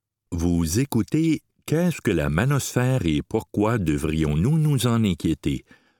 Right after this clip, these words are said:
Un texte de la rédaction paru le quinze mai deux mille vingt-cinq sur le site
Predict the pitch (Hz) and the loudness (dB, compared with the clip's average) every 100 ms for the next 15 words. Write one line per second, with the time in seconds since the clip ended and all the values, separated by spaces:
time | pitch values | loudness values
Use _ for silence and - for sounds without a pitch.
0 | _ _ - 127 - 147 - - - 98 | _ _ -4 -2 -2 -4 -4 -10 -2 -2
1 | 80 85 76 78 69 69 - 120 147 151 | 0 0 0 0 -2 -4 -4 -2 -2 -2
2 | 101 87 82 80 104 92 80 80 73 92 | -2 0 0 0 0 -2 0 -2 0 0
3 | 98 85 71 80 76 - 147 139 - 85 | 0 0 0 -2 -2 -2 -2 -2 -2 -2
4 | 73 143 - 135 - | 0 -2 -2 -4 -4